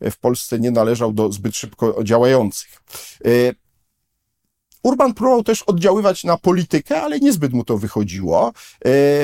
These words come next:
związał się oczywiście dalej z obozem postkomunistycznym, z socjaldemokracją Rzeczpospolitej Polskiej, do której ponoć nawet,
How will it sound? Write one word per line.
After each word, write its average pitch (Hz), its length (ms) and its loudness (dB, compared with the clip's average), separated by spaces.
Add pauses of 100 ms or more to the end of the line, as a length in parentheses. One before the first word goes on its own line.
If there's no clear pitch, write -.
(140)
związał 156 480 0
się - 100 -4
oczywiście 147 400 -4
dalej 135 260 2
z 107 80 -6
obozem 123 360 -4
postkomunistycznym, 120 1120 -4
z - 40 -12
socjaldemokracją 113 1040 -4
Rzeczpospolitej 110 800 -6
Polskiej, 151 400 -2
do 123 80 -6
której 123 280 -4
ponoć 123 320 -4
nawet, 113 280 -2